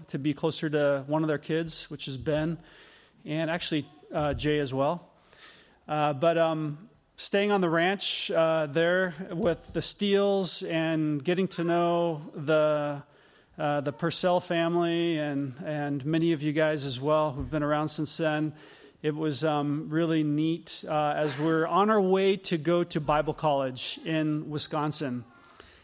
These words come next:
And then after studying God's Word, uh, and training for basically three and a half years, uh, we left for Indonesia in January two thousand. You guys all remember Y two K?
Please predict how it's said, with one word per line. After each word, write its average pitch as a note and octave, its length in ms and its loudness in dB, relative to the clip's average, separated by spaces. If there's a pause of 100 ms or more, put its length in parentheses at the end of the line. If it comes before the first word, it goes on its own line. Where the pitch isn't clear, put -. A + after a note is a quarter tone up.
(100)
And D#3 160 0
then F3 500 2 (220)
after F3 380 2
studying F#3+ 320 2
God's E3+ 280 2
Word, F#3+ 540 2
uh, D#3+ 380 2
and D#3+ 340 0
training G3+ 500 2
for E3+ 180 -2
basically E3+ 640 2
three F3+ 360 -2
and E3+ 60 0
a C#3+ 40 -2
half D#3+ 240 -4
years, F#3 480 -2 (420)
uh, D#3 220 2
we D#3+ 100 0
left D#3+ 240 2
for F3+ 120 -2
Indonesia F3+ 720 0 (760)
in D3+ 560 0
January D#3+ 460 2
two F#3 200 -2
thousand. G#3 600 2 (160)
You D#3+ 80 -6
guys E3 140 0
all D#3+ 100 2
remember D#3+ 320 2
Y D3+ 180 2
two - 180 -8
K? E3+ 420 -2